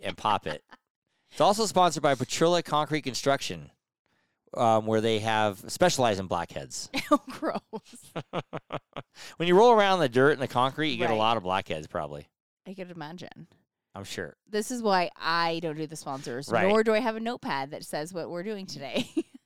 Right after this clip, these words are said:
Speaker 1: Right. She has nothing.
Speaker 2: I
Speaker 1: You just,
Speaker 2: have nothing.
Speaker 1: you just, you just get ready for, we're going to Newport next week. You just get ready for Newport.
Speaker 2: Oh, I haven't even
Speaker 1: You
Speaker 2: started.
Speaker 1: just start making those cookies. Kylie makes the
Speaker 2: Oof.
Speaker 1: best cookies.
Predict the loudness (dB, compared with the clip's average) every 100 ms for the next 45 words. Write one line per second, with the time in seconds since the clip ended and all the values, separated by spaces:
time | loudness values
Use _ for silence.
0 | -12 -10 -10 -18 -16 -18 -16 -18 _ _
1 | _ _ -6 -4 -4 -8 -12 -20 _ -8
2 | -2 2 2 0 -4 -2 2 2 0 -4
3 | -2 0 -2 -4 -12 -20 _ _ _ -6
4 | 2 2 2 0 2 6 6 4 2 4
5 | 4 4 0 -2 -4 -4 -8 -4 -4 0
6 | 2 4 4 0 0 2 2 0 -2 -8
7 | -8 -10 -14 -14 -10 -8 -8 -4 0 0
8 | 2 2 4 2 -4 -10 -20 _ -14 -2
9 | 0 0 -2 -2 0 0 2 2 2 -2
10 | -2 -2 0 2 2 0 0 2 2 2
11 | 0 0 -2 -4 -8